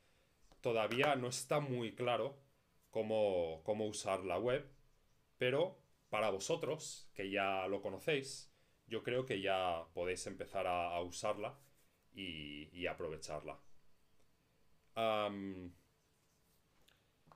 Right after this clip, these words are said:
¿qué ha pasado con el mundo en dos mil veinte? ¿Qué pasó en dos mil veinte? Por supuesto, hubo la covid, hubo, ¿qué hubo? Incendios. Hubo muchos incendios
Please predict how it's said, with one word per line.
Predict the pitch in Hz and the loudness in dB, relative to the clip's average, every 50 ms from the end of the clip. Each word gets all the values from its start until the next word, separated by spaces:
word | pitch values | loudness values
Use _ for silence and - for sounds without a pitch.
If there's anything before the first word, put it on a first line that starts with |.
| - _ - | -20 _ 0
¿qué | - 165 | 2 4
ha | 190 196 | 4 4
pasado | 208 208 202 - - 165 180 202 226 240 240 - | 2 0 -2 2 2 2 2 2 2 0 0 0
con | 151 135 123 | -2 -2 0
el | 117 110 107 107 107 104 | -2 -2 -2 -4 -4 -4
mundo | 117 139 185 220 202 156 120 98 87 85 - - - - - | -2 -2 -2 -2 -2 -2 -4 -4 -4 -6 -8 -12 -18 -12 -8
en | 107 101 104 101 | -8 -6 -6 -6
dos | 98 104 101 - - | -6 -6 -4 -4 -4
mil | 123 131 127 120 110 | -2 -2 -2 -2 -2
veinte? | 101 104 104 104 101 90 - 85 80 80 | -2 -2 -4 -4 -4 -6 -8 -10 -10 -8
¿Qué | - 143 139 | -8 -6 -4
pasó | 135 143 - - 170 160 | -4 -4 -2 0 -2 0
en | 147 120 | -2 -2
dos | 107 92 - | -4 -6 -6
mil | 113 110 104 98 | -6 -6 -4 -4
veinte? | 92 92 90 85 82 - 80 - - - - - _ _ _ _ _ _ _ _ _ _ _ _ | -4 -4 -4 -6 -8 -10 -12 -12 -14 -20 -20 -20 _ _ _ _ _ _ _ _ _ _ _ _
Por | - 110 110 - | -6 -6 -4 -4
supuesto, | - - 117 98 - 123 139 143 - - - - 151 165 175 180 - - - _ _ _ - | -4 -6 -6 -6 -6 -4 -4 -4 -4 -4 0 2 2 2 2 0 -4 -10 -20 _ _ _ -10
hubo | - 113 110 117 123 123 117 117 113 110 107 101 95 92 90 - - _ _ _ _ _ _ _ _ _ _ _ _ _ _ _ _ _ _ _ _ _ _ _ - | -8 -6 -2 0 2 4 6 6 6 6 4 4 2 0 -2 -6 -12 _ _ _ _ _ _ _ _ _ _ _ _ _ _ _ _ _ _ _ _ _ _ _ -12
la | 104 101 95 123 | -8 -6 -4 2
covid, | - 190 196 190 180 190 - - - - - - _ _ _ _ _ _ _ _ _ _ _ _ _ - | 4 4 6 6 4 2 0 -4 -16 -18 -20 -20 _ _ _ _ _ _ _ _ _ _ _ _ _ -4
hubo, | 139 131 135 151 180 190 196 196 | -2 0 2 4 2 2 2 0
¿qué | - 175 | 0 2
hubo? | 151 139 135 117 98 98 | 2 4 4 4 2 2
Incendios. | 101 104 101 - - 202 196 160 127 107 92 80 78 78 - - - - | 0 -2 -4 0 2 2 2 2 2 -2 -2 -4 -4 -6 -8 -10 -8 -6
Hubo | 131 147 175 | -2 -2 -2
muchos | 180 156 - - 165 - - | -2 -2 -4 -6 -6 -4 -4
incendios | 131 117 - - 160 165 180 180 190 202 220 208 - - - - - - | -4 -4 -2 -2 -2 0 0 2 2 2 0 0 -4 -8 -10 -10 -12 -16